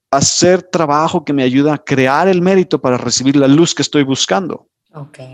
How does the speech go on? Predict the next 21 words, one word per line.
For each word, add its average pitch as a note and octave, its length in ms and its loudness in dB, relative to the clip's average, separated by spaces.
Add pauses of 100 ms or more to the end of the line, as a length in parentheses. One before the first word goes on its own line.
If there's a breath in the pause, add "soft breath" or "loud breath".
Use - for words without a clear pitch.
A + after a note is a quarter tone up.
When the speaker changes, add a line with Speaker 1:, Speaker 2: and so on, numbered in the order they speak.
Speaker 1:
Y - 100 -20
con C3 160 0
eso C#3 180 0
tener E3 340 0
el G#3 100 0
mérito, A#3+ 480 -2 (100)
tener D#3+ 260 0
el F3 100 0
mérito, F3+ 280 0
este, E3 280 -4
poder D#3 340 0 (340)
recibir D#3+ 580 0
ese F3 220 2
regalo, D3+ 440 0
el C3 60 0
regalo B2 360 0
de C3+ 80 2
la A#2+ 120 2
sanación C3 800 -4
en B2+ 140 0
mi B2+ 380 2